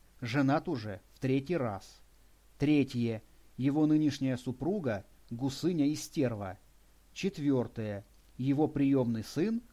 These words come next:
оболтус из оболтусов. В школе ни с кем не дружит –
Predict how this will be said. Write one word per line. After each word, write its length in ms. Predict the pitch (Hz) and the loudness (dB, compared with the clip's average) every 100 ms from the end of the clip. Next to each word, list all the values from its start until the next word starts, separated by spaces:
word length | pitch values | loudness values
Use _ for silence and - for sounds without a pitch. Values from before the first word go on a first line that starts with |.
| - - | -12 -6
оболтус 680 | 120 110 170 190 214 208 - | -4 0 2 2 -2 -10 -8
из 180 | 156 147 | -6 -2
оболтусов. 720 | 139 110 107 101 107 - 110 - - _ - | -4 -4 -8 -8 -12 -12 -14 -16 -20 _ -14
В 60 | - | -12
школе 420 | - 220 202 135 | -6 0 2 2
ни 100 | 123 | 0
с 120 | - | -2
кем 240 | 123 107 | -6 -4
не 100 | 110 | -4
дружит – 560 | 120 151 214 190 208 | -2 -2 -2 -2 -6